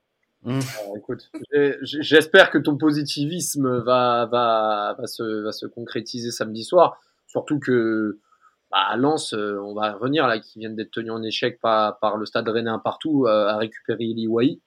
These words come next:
Speaker 2: euh, trente-cinq millions d'euros avec bonus. Donc, euh, Lens aussi vient de se renforcer dans le compartiment qu'il avait besoin depuis le départ de, de Loïs Openda. Donc, ça va être un match intéressant.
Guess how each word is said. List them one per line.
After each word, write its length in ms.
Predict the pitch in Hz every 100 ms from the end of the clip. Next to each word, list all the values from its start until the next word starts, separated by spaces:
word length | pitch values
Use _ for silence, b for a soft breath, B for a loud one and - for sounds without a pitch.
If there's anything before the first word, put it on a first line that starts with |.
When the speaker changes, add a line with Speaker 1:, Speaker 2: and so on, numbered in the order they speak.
| _ _ - _ -
Speaker 2:
euh, 120 | 101 98
trente-cinq 420 | 113 113 113 -
millions 140 | 120
d'euros 260 | 117 117 120
avec 100 | 113
bonus. 380 | 117 147 170 -
Donc, 240 | 110 -
euh, 140 | 107
Lens 260 | 104 123 127
aussi 260 | 117 - 127
vient 140 | 120
de 60 | 107
se 100 | 110
renforcer 420 | 107 120 - 131
dans 100 | 113
le 60 |
compartiment 540 | 104 107 - - 131 120
qu'il 160 | -
avait 160 | 110 110
besoin 260 | 113 123 135
depuis 300 | 113 - 120
le 60 |
départ 260 | 117 120 -
de, 280 | 120 110 110
de 120 | 117
Loïs 220 | 117 113
Openda. 420 | 107 113 117 147 147 B B B B
Donc, 80 | 113
ça 100 | 120
va 40 |
être 60 | 110
un 60 | 120
match 200 | 123 127
intéressant. 560 | 123 120 117 160 165